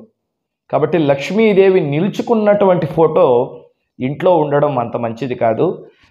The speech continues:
లక్ష్మీదేవి ఎప్పుడూ కూర్చొని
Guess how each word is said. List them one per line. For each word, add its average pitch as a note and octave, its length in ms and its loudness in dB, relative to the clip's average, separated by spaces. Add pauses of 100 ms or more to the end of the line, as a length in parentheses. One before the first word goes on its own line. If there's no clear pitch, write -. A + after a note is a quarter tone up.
(120)
లక్ష్మీదేవి F#3 800 2
ఎప్పుడూ F#3 320 2
కూర్చొని F3 960 0